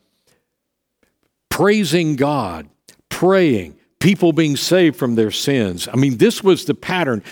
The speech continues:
This is what happened when Jesus lived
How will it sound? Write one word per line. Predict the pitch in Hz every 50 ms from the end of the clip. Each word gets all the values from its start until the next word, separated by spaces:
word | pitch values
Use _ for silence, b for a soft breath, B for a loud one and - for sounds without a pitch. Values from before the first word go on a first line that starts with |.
| B B 135
This | 190 226 - 269
is | 208 -
what | 160 190 185 160 -
happened | 175 180 156 - - 123 113 120 - B B B B
when | 139 139 123
Jesus | 110 - 156 196 165 131 135 - -
lived | 135 147 160 156 139 123 135